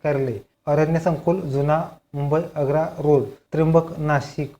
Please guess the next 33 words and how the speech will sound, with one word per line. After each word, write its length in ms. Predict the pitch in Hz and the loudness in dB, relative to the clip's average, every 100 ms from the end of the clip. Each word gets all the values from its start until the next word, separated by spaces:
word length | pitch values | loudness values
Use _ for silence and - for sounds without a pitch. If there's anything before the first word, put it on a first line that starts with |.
| _ _ - | _ _ -2
ह्याद्वारे 360 | 151 151 151 160 | 0 2 2 2
या 60 | |
ठिकाणी 240 | 139 143 143 | 0 -2 -4
तुम्हाला 280 | 143 143 160 | -2 -2 -2
या 60 | |
ठिकाणी 300 | 135 131 143 | -6 -4 -6
तुमचं 280 | 165 143 131 | -6 -6 -6
फिजिकल 460 | 147 139 123 165 175 - _ _ - | -4 -4 -2 0 0 -2 _ _ -6
घेण्यात 220 | 127 139 | -4 -2
येणार 200 | 147 123 | -4 -4
आहे. 80 | 107 - _ - | -8 -14 _ -4
त्याचबरोबर 300 | 151 156 160 | 0 2 2
या 60 | |
ठिकाणी 120 | 156 156 | 2 0
मित्रांनो, 320 | 147 151 165 - | -4 -4 -4 -6
पीडीएफमध्ये 460 | 170 160 160 165 175 | 0 2 2 0 0
सर्व 300 | 175 175 175 | 2 4 4
डिटेल्स 360 | 165 160 165 165 | 2 2 0 0
या 60 | |
ठिकाणी 320 | 151 151 156 | -2 -2 -2
देण्यात 320 | 151 151 143 143 | 0 0 0 0
आले 120 | 139 | 0
आहेत. 120 | 135 135 _ _ - | -2 -6 _ _ -4
त्याचबरोबर 480 | 156 147 156 156 160 | 0 2 2 2 0
उमेदवाराचे 680 | - 147 151 156 151 151 | 0 0 2 2 2 0
नाव, 400 | 156 147 143 151 151 _ _ _ _ 143 139 131 | -2 2 2 0 -4 _ _ _ _ -8 -4 -2
जेंडर, 380 | 131 143 139 151 170 - _ _ | 0 0 2 0 -2 -16 _ _
कॅटेगरी, 380 | 143 139 143 151 | -4 0 0 0
त्याचबरोबर 340 | 151 147 151 | -2 0 0
त्याचा 240 | 151 147 165 | -2 -4 -4
को 340 | 165 - 170 | -6 -4 -2
स्कोअर 360 | 165 - 170 165 | -2 0 2 2
आणि 260 | 143 147 | 0 -2